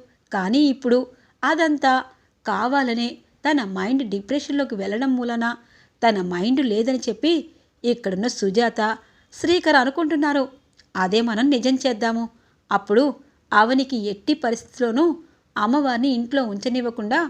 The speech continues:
ఊరి జనాలందరూ ఇక మన ఇంటికే తీసుకొస్తారు" అని చెప్పి అంటారు కృష్ణబాబు. "మన ఇంటికి తీసుకువస్తారు, కానీ ఆ ముక్కు పుడకని మనం అమ్ముకోవాలి కదా, కొన్ని కోట్లు వస్తాయి. కానీ ఆ అవని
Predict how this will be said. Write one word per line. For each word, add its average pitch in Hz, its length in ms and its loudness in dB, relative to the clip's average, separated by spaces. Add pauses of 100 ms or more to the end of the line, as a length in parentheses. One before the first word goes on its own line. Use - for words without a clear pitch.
(400)
ఊరి 226 240 0
జనాలందరూ 269 640 0 (360)
ఇక 320 200 2 (640)
మన 190 200 -2
ఇంటికే 285 360 2
తీసుకొస్తారు" 254 680 -2 (260)
అని 233 120 -2 (100)
చెప్పి 240 220 0
అంటారు 226 360 -4
కృష్ణబాబు. 247 640 -4 (580)
"మన 185 200 -2
ఇంటికి 208 300 -4
తీసుకువస్తారు, 233 800 -4 (380)
కానీ 208 240 2 (400)
ఆ 320 80 4
ముక్కు 214 340 0
పుడకని 254 420 0 (340)
మనం 349 200 6
అమ్ముకోవాలి 262 560 -2
కదా, 233 220 -2 (500)
కొన్ని 185 240 -2
కోట్లు 233 460 -4
వస్తాయి. 240 460 0 (500)
కానీ 214 340 2 (420)
ఆ 294 80 6 (160)
అవని 247 280 2